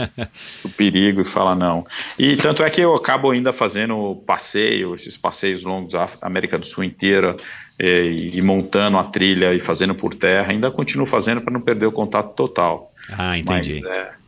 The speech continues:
Speaker 2: mas é um negócio que, que fica.
Speaker 1: É, a, a tal da mototerapia, né?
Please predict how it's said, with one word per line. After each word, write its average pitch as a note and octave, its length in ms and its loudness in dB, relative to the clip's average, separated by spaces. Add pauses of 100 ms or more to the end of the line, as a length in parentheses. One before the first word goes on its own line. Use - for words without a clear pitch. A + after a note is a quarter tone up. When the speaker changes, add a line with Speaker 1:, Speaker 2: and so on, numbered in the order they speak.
(140)
Speaker 2:
mas F#2+ 300 2
é F#2 100 4
um G2+ 80 2
negócio F#2+ 460 2
que, - 440 -2 (540)
que - 120 -2
fica. - 500 -4 (220)
Speaker 1:
É, E2 300 -4 (300)
a, F#2 320 4
a F#2 40 0
tal G2 220 2
da F#2 140 2
mototerapia, F2+ 1040 -2
né? E2 160 -8